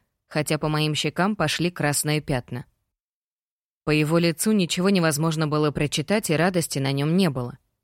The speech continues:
Судя по виду, казалось, что он страдал даже не так. Скорее, он выглядел обиженным. У меня внезапно появилось желание облегчить его печаль, чтобы за этим не следовало. "Да", —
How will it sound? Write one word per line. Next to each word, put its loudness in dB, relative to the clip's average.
Судя -2
по 2
виду, 2
казалось, 0
что -4
он 0
страдал 0
даже 0
не 0
так. -2
Скорее, 0
он -2
выглядел 0
обиженным. 0
У -4
меня 4
внезапно 0
появилось 0
желание 2
облегчить -2
его 0
печаль, -2
чтобы -2
за 2
этим 0
не 0
следовало. -4
"Да", — 0